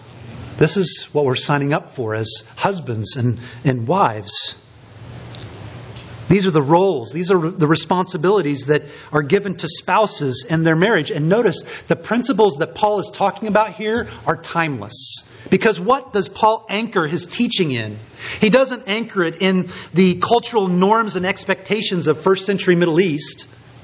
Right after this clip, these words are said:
When he goes to anchor, what, where does he go? He goes to Genesis. He goes to the, to the very beginning of creation itself. And even beyond that, he, he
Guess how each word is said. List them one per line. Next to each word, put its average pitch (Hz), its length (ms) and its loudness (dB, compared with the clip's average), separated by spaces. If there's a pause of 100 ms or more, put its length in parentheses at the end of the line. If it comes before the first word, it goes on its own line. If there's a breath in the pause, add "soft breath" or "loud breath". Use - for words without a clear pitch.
(600 loud breath)
When 196 140 4
he 214 80 2
goes 247 300 4
to 220 200 -10
anchor, 220 440 0
what, 196 340 0
where 226 140 4
does 226 160 -6
he 233 80 -4
go? 269 240 2
He 170 100 -2
goes 214 640 2 (280 loud breath)
to 220 100 2
Genesis. - 1000 0 (1200 loud breath)
He 233 80 0
goes 247 340 2
to 208 120 -12
the, 196 140 -2 (340 loud breath)
to 185 80 -4
the 170 100 4
very 180 320 2
beginning 143 640 -2
of 120 140 -10
creation 151 720 0 (400 loud breath)
itself. - 800 0 (1700)
And 180 100 4
even 226 200 2
beyond 160 340 2
that, 220 200 0
he, 165 180 -4
he 175 460 -4